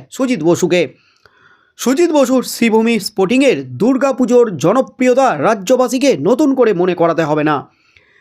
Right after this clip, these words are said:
শ্রীভূমির নামে রয়েছে ফুটবল টিম, তার ক্লাব এবার ইস্টবেঙ্গলকে হারিয়ে কন্যাশ্রী কাপে জয়ীও হয়েছে। এহেন দমদার দমকল মন্ত্রীর বাড়িতে সকাল সকাল ইডির তল্লাশি। এই মন্ত্রীর সম্পত্তির পরিমাণ কত জানেন?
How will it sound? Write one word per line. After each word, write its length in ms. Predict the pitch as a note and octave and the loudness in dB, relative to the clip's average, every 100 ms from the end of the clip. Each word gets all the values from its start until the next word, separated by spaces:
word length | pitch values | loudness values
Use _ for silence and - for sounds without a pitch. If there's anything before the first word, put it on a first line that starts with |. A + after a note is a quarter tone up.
| _ | _
শ্রীভূমির 420 | - B3 D#4+ F4 | -4 0 4 4
নামে 220 | C4+ A#3+ A#3 | 2 2 4
রয়েছে 260 | A3+ A3+ F3+ | 2 2 -2
ফুটবল 360 | - E3+ D#3+ | 0 0 0
টিম, 180 | D3+ D#3+ C3 - _ | 2 0 -2 -10 _
তার 140 | - F3+ | -6 -4
ক্লাব 280 | F3 A3 C#4+ F#3+ - | 0 0 0 -4 0
এবার 260 | G#3+ B3+ B3+ - | 2 4 0 0
ইস্টবেঙ্গলকে 640 | A#3+ A3+ C4 C#4+ C#4+ D4 C#4 | -2 -2 0 0 2 0 0
হারিয়ে 300 | C4+ C#4+ B3+ D3+ - _ | 0 0 -2 -4 -10 _
কন্যাশ্রী 500 | A#3+ C4 C4 B3+ B3+ | -2 0 -2 -2 -2
কাপে 220 | B3+ A#3+ G3+ | 0 0 -2
জয়ীও 340 | B2+ F#3+ G3+ B3 | 0 0 2 0
হয়েছে। 320 | D#3 D3 D#3+ C3 _ _ _ - | 0 0 0 -2 _ _ _ -4
এহেন 280 | E3+ B3 E4+ | -2 0 0
দমদার 400 | B3 A#3 A3 G3 - - _ C3 | 0 0 0 -2 -4 -14 _ -4
দমকল 320 | A3 C#4+ C#4 | -2 2 0
মন্ত্রীর 420 | A3+ G#3+ F#3+ G3 | 0 -2 0 0
বাড়িতে 360 | C#3 C#3+ A3+ C4 F3 - - | 2 0 0 0 0 -4 -16
সকাল 320 | - B3 C4 A3+ | -4 -2 0 0
সকাল 260 | A3 G#3 G#3 - | 0 0 -2 0
ইডির 240 | G3 F3 | 0 0
তল্লাশি। 380 | F3 D#3 D3+ D3 C3+ - _ - | 0 -2 0 -2 -4 -10 _ -6
এই 140 | G3+ D4 | -2 0
মন্ত্রীর 380 | C#4 B3+ B3 E3+ | 0 0 -2 -2
সম্পত্তির 500 | - E3+ E3 E3 D#3+ | -4 -4 -2 -2 -2
পরিমাণ 360 | C3 D3 E3 A3 C3+ - - | -2 0 0 0 -4 -8 -6
কত 160 | C#3 C#3+ | -2 0
জানেন? 300 | C#3 G#3+ | 0 0